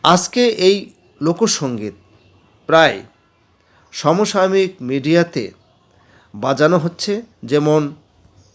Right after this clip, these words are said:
চলচ্চিত্রে এবং সঙ্গীত অ্যালবামে, যা আমাদের যে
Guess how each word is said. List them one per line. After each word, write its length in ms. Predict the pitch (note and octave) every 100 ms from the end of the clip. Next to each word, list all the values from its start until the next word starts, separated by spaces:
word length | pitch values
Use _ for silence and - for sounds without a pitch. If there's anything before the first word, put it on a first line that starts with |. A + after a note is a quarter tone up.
| _ _ _ _ _
চলচ্চিত্রে 760 | C#3 D#3+ D#3 F3 E3+ - D#3 D#3 -
এবং 360 | B2+ B2 C3+ C3
সঙ্গীত 500 | - B2+ B2 C3 B2+ _ _ _ _
অ্যালবামে, 500 | B2 B2+ G2+ E2+ - - _ _ - _ G#2
যা 340 | E3 B2 G2 - _ _ _ -
আমাদের 560 | D3+ G3 G3 G#3 - - _ _ _ _ _ _ _ _ -
যে 380 | B2+ D#3 D3+